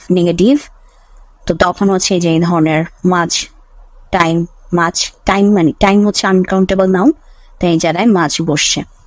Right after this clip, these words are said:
আচ্ছা, এখানে যেটা হয়েছে যে main, much of what he said was very sensible, মানে সে যে কথাগুলো বলছে, এখন কথাগুলোকে গুণা যায়? যে এই যে আম-, সাপোজ কেউ আপনাকে কিছু বলতেছে, আপনি সেগুলোকে গুণে,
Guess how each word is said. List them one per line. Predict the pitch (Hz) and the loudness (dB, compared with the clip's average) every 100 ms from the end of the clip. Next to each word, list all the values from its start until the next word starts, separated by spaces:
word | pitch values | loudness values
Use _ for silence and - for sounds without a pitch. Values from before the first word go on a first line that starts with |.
| - - - _ - - - - - - - - - - - - - | -20 -20 -20 _ -20 -20 -20 -20 -20 -20 -20 -20 -20 -20 -20 -20 -8
আচ্ছা, | - - - | -6 -4 -4
এখানে | 226 - 285 285 | -4 0 2 2
যেটা | 247 226 | 0 -2
হয়েছে | 196 170 - | 0 -2 0
যে | 190 185 | 0 2
main, | 190 208 226 226 - | 2 2 2 2 0
much | 190 220 - - 202 | 0 0 -4 -2 -2
of | 190 190 | -2 -2
what | 175 185 - | -2 -2 -2
he | |
said | 202 - 175 180 | -2 0 -2 0
was | 165 160 | 0 0
very | 170 170 226 311 - _ _ - | 0 2 2 0 -6 _ _ -8
sensible, | 202 180 175 160 | -4 -2 0 0
মানে | 180 | 0
সে | 190 - 254 262 247 - | 0 0 2 2 -2 -6
যে | 190 226 | -6 -2
কথাগুলো | 202 196 220 220 214 | 0 0 2 2 2
বলছে, | 185 117 - - - - - - - - - | 0 -2 -2 -8 -12 -20 -20 -20 -20 -16 -4
এখন | 190 | 0
কথাগুলোকে | 202 196 226 233 226 240 | 0 0 0 0 0 -2
গুণা | 208 202 220 | 0 0 0
যায়? | 220 165 - - - - | -2 -4 -6 -12 -20 -16
যে | 190 185 180 | -6 -4 -2
এই | 185 | -2
যে | 185 185 | 0 0
আম-, | 165 180 - | 2 0 -2
সাপোজ | - 185 196 | -8 -4 -4
কেউ | - 208 | -2 -2
আপনাকে | 190 - 196 202 | -2 -2 -4 -2
কিছু | - 196 | -2 -2
বলতেছে, | 190 190 175 - - - - - - | 0 0 -2 -4 -10 -14 -20 -20 -14
আপনি | - 220 240 | -10 -6 -4
সেগুলোকে | 240 220 226 233 | -2 -2 -2 0
গুণে, | 208 214 240 | 0 2 0